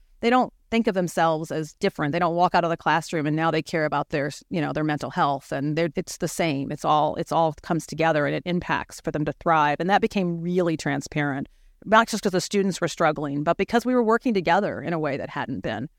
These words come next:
So I launched, um, co-launched with the, the Dean of Students, um, a mental health initiative that really kinda looked at that holistic approach to, um, to really not just student mental health, but also the factors that go into it, academic stress,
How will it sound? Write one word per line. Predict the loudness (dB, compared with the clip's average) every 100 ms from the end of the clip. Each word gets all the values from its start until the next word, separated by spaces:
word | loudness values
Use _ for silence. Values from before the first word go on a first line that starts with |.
| _ _ _
So | 2 4
I | 6 4
launched, | 2 0 -2 -6 -4
um, | 0 0 0
co-launched | 0 2 2 0 -4 -6
with | -4
the, | 0 0 -2
the | -4
Dean | -2 -4
of |
Students, | -4 -2 -2 -4 -6 -20 _ _ -2
um, | 0 2 -2 -4 -2
a | 0
mental | 0 0
health | -2 -2 -4
initiative | -8 -10 -8 -8 -8 _ 0
that | 0
really | 2 2 2
kinda | 0 0
looked | 2 -2 0 0
at |
that | 2 2
holistic | 0 0 -2 -4 -6 -6
approach | -8 -6 -6 -8 -16 _ -6
to, | -4 -2 -2
um, | 0 0 -2 -6 -20 -20 -16 -4
to | -2
really | 0 -2 4
not | 4 4
just | 2
student | -2 -2 0
mental | -2 -4
health, | -2 0 0 0
but | 2
also | 2 0 -2 -2 -4
the | -4
factors | -2 -2 -2 -4 -2
that |
go | -2 0
into | 0 -2 -4
it, | -2
academic | -4 -4 -6 -6 -8
stress, | -2 2 4 2 -6